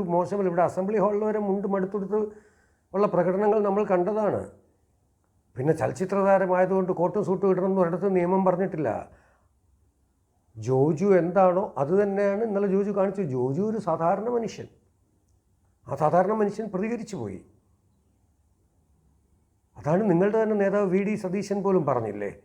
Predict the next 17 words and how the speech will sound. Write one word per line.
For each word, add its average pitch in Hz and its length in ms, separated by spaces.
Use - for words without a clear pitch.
"ഇത്തരം 196 400
സമരമുറകളോട് 117 1200
യോജിക്കാൻ 127 680
വയ്യ, 98 260
ഈ 135 140
രീതികൾ 135 480
മാറണം." 107 520
ശരിയാണ്, 233 440
പണ്ട് 160 360
റോഡ് 196 300
ഉപരോധിച്ചുകൊണ്ടിരുന്നപ്പോൾ 190 920
ഇത്രയും 226 360
അധികം 208 280
വാഹനങ്ങളില്ല, 165 800
ഇത്രയും 214 400
പോപ്പുലേഷൻ 220 640
ഇല്ല. 170 180